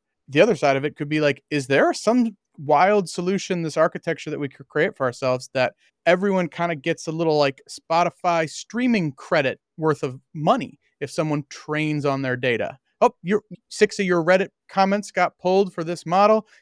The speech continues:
You get point zero zero zero two cents or something like that for that." And you can actually see this times, times everybody. I think, to me, that's something that would work. You'd have a, have a ton of, ton of infrastructure you need to build for that. But where, where do you fall,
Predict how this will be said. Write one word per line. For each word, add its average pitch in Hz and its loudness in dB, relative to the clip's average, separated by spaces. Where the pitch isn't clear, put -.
You 165 -10
get 165 0
point 175 -2
zero 180 0
zero 175 0
zero 170 0
two 190 -6
cents 147 -4
or 135 -8
something 131 -10
like 123 -6
that - -4
for 139 -4
that." 104 -6
And 143 -8
you 147 -8
can 147 -4
actually 147 -4
see - -6
this 143 2
times, 139 -4
times 139 -2
everybody. 123 0
I 151 -2
think, 180 -6
to 131 -14
me, 151 -2
that's 131 0
something 127 -6
that 113 -4
would 127 -6
work. 190 6
You'd 131 -6
have 110 0
a, 110 -8
have 117 0
a 87 -8
ton 117 -2
of, 104 -8
ton 131 -4
of 107 -6
infrastructure - -4
you 107 -8
need 110 -10
to 113 -16
build 104 -6
for 110 -12
that. 143 2
But 170 -2
where, 196 2
where 226 6
do 302 8
you 247 4
fall, 123 2